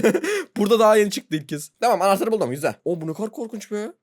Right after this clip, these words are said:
Bu nasıl tatlı abi? Bu hiç tatlı değil. Hala korkunç bu. En sevdiğim zaten karakter oydu. Pıs pıs diye geliyordu. Of, gerildim yine ya. Ve tamam, sanırsam kaçacağımız bölüm burası. Arkamızdan bir canavar gelecekti yani. Ya, benim bildiğim burası olması gerekiyor.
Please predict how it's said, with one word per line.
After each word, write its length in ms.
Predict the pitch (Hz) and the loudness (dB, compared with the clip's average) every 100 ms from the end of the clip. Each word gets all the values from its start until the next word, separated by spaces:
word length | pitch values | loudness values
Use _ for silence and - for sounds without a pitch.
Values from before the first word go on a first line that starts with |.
| - | -4
Bu 120 | 185 | 2
nasıl 200 | 240 - | 2 4
tatlı 300 | 302 294 269 | 2 4 6
abi? 300 | 262 294 220 | 6 4 2
Bu 80 | 226 | 0
hiç 100 | - | 2
tatlı 280 | 269 240 254 | 0 0 0
değil. 100 | 269 | 2
Hala 320 | 359 269 277 | 4 4 2
korkunç 380 | 277 247 370 311 | 0 -4 -4 -6
bu. 180 | 160 - | -6 0
En 120 | 196 | 2
sevdiğim 300 | 240 240 240 | 4 2 2
zaten 180 | 214 220 | 0 -2
karakter 300 | - 214 214 | 2 2 2
oydu. 220 | 214 202 | 2 0
Pıs 160 | - - | -4 -8
pıs 240 | 233 - | -8 -4
diye 100 | 202 | -2
geliyordu. 360 | 190 190 180 - | 0 0 -2 -4
Of, 440 | 151 175 - - - | -4 -4 -4 -8 -2
gerildim 420 | 160 180 196 262 | 0 0 -2 -2
yine 140 | 240 | 0
ya. 500 | 202 175 170 165 160 - 233 | 2 2 0 0 -4 -4 -2
Ve 80 | |
tamam, 300 | 262 311 180 | 2 2 2
sanırsam 320 | - 254 392 381 | 0 0 0 -2
kaçacağımız 560 | - 320 - 262 311 214 | -2 -2 0 0 0 -4
bölüm 180 | 269 269 | -4 0
burası. 320 | 233 - - | 0 0 0
Arkamızdan 440 | 196 190 214 220 | 0 0 -4 -4
bir 60 | 202 | -2
canavar 280 | 208 202 202 | -2 -2 0
gelecekti 420 | 185 180 196 220 | 0 -2 -4 -2
yani. 360 | 196 120 107 - - | -2 -4 -8 -10 -6
Ya, 100 | 139 | -2
benim 120 | 185 | 0
bildiğim 180 | 175 214 | 0 0
burası 240 | 233 220 | 0 0
olması 160 | 135 113 | -2 -4
gerekiyor. 360 | 107 104 95 | -8 -8 -10